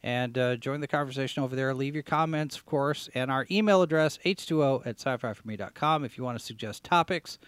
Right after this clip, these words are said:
and offer your feedback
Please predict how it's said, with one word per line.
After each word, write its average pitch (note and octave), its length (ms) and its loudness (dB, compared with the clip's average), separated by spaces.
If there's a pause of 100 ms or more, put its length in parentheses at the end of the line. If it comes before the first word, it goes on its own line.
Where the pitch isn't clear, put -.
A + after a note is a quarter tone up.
(520)
and C3 840 -2
offer D3+ 440 4
your D3+ 440 2
feedback F#3+ 880 0